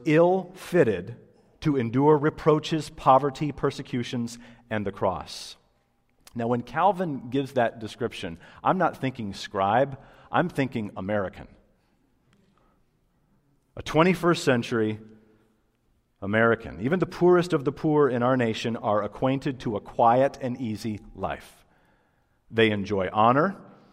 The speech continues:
They are ill-fitted to endure reproaches, poverty, persecutions, or the cross. Luke may as well have said in verse fifty-six, fifty-seven, "As they were going along the road, someone from Minnesota said to him,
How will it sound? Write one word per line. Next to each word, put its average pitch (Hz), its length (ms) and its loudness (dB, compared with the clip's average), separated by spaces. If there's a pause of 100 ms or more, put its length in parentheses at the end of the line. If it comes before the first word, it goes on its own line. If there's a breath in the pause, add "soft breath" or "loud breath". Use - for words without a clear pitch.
(220 soft breath)
They 104 120 0
are 107 100 0
ill-fitted 139 600 4
to 120 160 2
endure 110 260 0
reproaches, 139 600 0
poverty, 123 480 0
persecutions, 107 720 -8
or 95 140 -10
the 92 80 -14
cross. 107 560 -2 (960 soft breath)
Luke 147 220 0
may 143 120 4
as 135 120 2
well 127 160 4
have 127 120 0
said 113 280 2
in 107 120 -2
verse 110 300 -2
fifty-six, - 1040 -6
fifty-seven, 113 680 -2 (260 loud breath)
"As 131 200 4
they 147 100 10
were 139 120 4
going 135 300 6
along 143 220 2
the 139 100 0
road, 117 300 4 (160 loud breath)
someone 190 340 2
from 135 160 0
Minnesota 139 540 2
said 113 240 -2
to 104 60 2
him, 107 240 -2